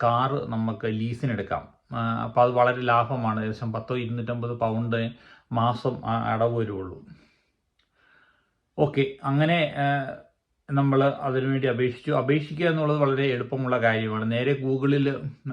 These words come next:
എൻ എച്ച് എസ് കാർ ലീസിംഗ് സൊല്യൂഷൻ എന്ന് അടിച്ചു കഴിഞ്ഞാൽ നേരെ അവരുടെ സൈറ്റിലേക്ക് പോകും. അപ്പം അതിനകത്ത് ചോദിക്കുന്നുണ്ട്,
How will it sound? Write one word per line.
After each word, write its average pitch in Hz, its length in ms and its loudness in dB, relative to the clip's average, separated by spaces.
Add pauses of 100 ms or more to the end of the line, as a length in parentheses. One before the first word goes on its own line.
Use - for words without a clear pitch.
(120)
എൻ 127 220 -6
എച്ച് 131 160 -4
എസ് 131 140 -6 (120)
കാർ 120 440 2 (600)
ലീസിംഗ് 127 520 -2
സൊല്യൂഷൻ 127 380 -2
എന്ന് 127 120 0
അടിച്ചു 110 240 -4
കഴിഞ്ഞാൽ 117 220 -2
നേരെ 117 320 2
അവരുടെ 113 260 0
സൈറ്റിലേക്ക് 113 500 -4
പോകും. 101 340 -4
അപ്പം 120 300 2
അതിനകത്ത് 135 260 -2
ചോദിക്കുന്നുണ്ട്, 123 760 0